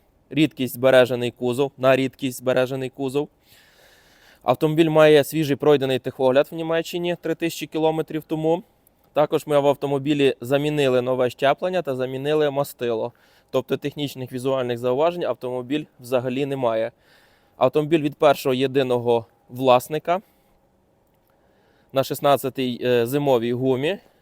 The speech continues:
на кліматі. Це один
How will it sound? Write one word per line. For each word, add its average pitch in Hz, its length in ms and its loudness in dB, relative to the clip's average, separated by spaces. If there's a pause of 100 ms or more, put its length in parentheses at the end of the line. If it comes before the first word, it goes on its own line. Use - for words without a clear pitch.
(120)
на 135 200 2
кліматі. 135 640 -2 (720)
Це 139 420 4 (600)
один 143 420 0